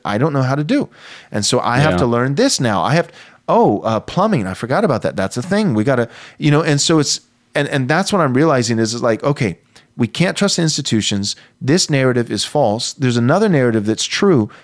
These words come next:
Speaker 1: But for me to get this right, to build an alternative that's actually true, so that I'm not i-, inadvertently guilty of the very same thing I'm criticizing these other guys of,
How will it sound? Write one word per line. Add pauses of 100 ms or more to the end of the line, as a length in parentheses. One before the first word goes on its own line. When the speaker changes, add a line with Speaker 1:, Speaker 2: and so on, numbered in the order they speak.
(100)
Speaker 1:
But
for
me
to
get
this
right, (180)
to
build
an
alternative
that's
actually
true, (260)
so
that
I'm
not (140)
i-,
inadvertently
guilty
of
the
very
same
thing
I'm
criticizing
these
other
guys
of,